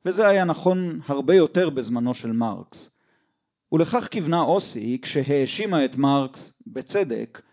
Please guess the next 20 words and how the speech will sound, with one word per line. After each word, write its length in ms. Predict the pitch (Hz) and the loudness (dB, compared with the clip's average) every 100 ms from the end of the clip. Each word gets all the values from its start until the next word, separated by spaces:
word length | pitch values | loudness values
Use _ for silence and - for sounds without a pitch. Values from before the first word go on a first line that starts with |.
| _ 123 | _ 2
בעיוורון 800 | 151 143 135 143 110 107 104 | 4 4 4 4 4 -2 -2
מגדרי. 520 | 113 110 123 123 127 - _ _ _ _ _ _ _ _ _ _ _ _ _ _ _ _ _ _ _ _ _ _ | -2 -2 -2 0 -2 -4 _ _ _ _ _ _ _ _ _ _ _ _ _ _ _ _ _ _ _ _ _ _
הענף 520 | 147 - 160 170 - | -4 -2 -2 -2 -2
הראשון 800 | - 151 120 - 175 135 110 120 135 _ _ | -2 -2 -2 0 2 2 0 -6 -8 _ _
הוא 380 | - 139 135 143 | -2 2 2 0
אספקת 580 | - - 147 - 180 - | -8 -8 -8 -2 -4 -4
שירותים 880 | - 156 131 127 175 147 107 95 90 - | -2 0 0 -2 0 0 0 -10 -14 -2
הנמכרים 640 | 127 127 131 127 127 120 | 0 0 -2 -4 -2 -4
כסחורות. 840 | - - - 117 98 107 _ - _ _ _ _ _ _ | -4 -10 -10 -8 -8 -12 _ -20 _ _ _ _ _ _
כאן 360 | 180 190 185 185 | -2 0 -2 -4
אין 420 | - 175 185 170 147 | 2 4 4 2 0
מוצר 480 | 127 - 151 151 | -4 0 2 2
חומרי 640 | 131 127 127 135 156 156 120 | 0 0 0 2 2 2 2
בסוף 440 | 113 120 139 123 | -4 -6 -8 -8
התהליך, 720 | 131 - 101 110 117 120 - _ _ _ - | -8 -8 -8 -8 -8 -8 -14 _ _ _ -6
ובכל 340 | 160 - 233 | -6 0 -2
זאת 280 | 190 214 202 - | 0 -2 -2 -8
אפשר 300 | - 233 208 | -6 -2 -2
די 240 | 147 175 | 0 0
בקלות 640 | 208 196 123 120 131 131 | 2 0 0 -2 -2 -6